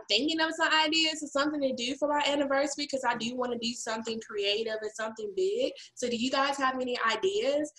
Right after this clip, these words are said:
Not only for me, but it may be some people out there like, "What are you guys talking about? Like, I wanna do something fun and creative." It's like,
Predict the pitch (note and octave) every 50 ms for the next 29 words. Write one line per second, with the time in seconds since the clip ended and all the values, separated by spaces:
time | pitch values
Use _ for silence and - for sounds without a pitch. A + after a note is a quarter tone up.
0 | - - _ _ A3+ G#3+ G#3+ A#3+ C4+ C4+ C4 C4 C4 B3+ B3+ B3+ - A3 G3 F#3+
1 | F#3+ B3 F4 G4 D#4 B3 A#3 A#3 A#3+ B3 B3 C4 C4 C4+ C4 - B3+ A#3+ - C4
2 | B3+ - A3 - A3 A#3+ A#3+ - A3+ A3 G#3+ F#3 F#3 - - - - G#4+ F#4 F4
3 | D#4+ D4+ B3+ - - - D#3+ F3 G3+ - G3+ F#3 E3+ E3 D#3+ D#3 - - - F3+
4 | F3 D3+ C3 B2 - _ - - - _ - - D#4+ G#4 A#4 F#4 D4 A3+ B3+ C#4+
5 | D#4+ - E4 C4 C4+ A3+ A#3 A3+ A3+ A3+ A#3 A3+ A3+ A3 - A#3 G#3+ G3+ F#3+ G3+
6 | A#3 A#3 G3+ F3+ F3+ F3+ F3+ F#3+ F#3+ F3 E3+ F3